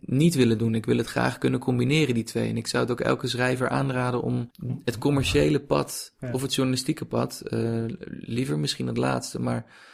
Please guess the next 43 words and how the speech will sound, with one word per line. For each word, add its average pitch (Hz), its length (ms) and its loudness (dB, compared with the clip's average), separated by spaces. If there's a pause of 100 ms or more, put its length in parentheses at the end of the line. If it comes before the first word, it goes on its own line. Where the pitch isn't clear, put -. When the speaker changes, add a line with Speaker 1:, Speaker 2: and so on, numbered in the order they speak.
(800)
Speaker 1:
nee, 127 200 2
trouwens 113 300 0
niet. 139 160 -2
Ik 120 80 -4
zou 120 160 0
zowel 127 280 4
journalisten 127 520 0
als 117 120 0
schrijvers, 120 520 -2
eh, - 120 -6
van 123 180 -6
harte 135 260 0
aanbevelen 117 520 0
om 117 320 -2
in 139 140 2
het 135 120 0
commerciële 135 500 4
domein 123 360 2
ook 131 120 0
te - 80 -6
gaan 123 200 -2
werken. 117 240 -2
Want 120 120 -2
dan - 80 -12
kom 139 180 0
je 127 60 0
er 123 60 -2
ineens 127 320 0
achter 120 400 -2 (560)
hoe 123 220 2
weinig 135 380 2
je 123 80 0
weet 131 460 4
en 127 140 -4
hoe 131 180 0
de 131 80 4
rest 131 220 2
van 131 100 -2
de 123 60 0
wereld 131 320 2
werkt. 117 380 0
En 120 200 -4
dat 120 300 -4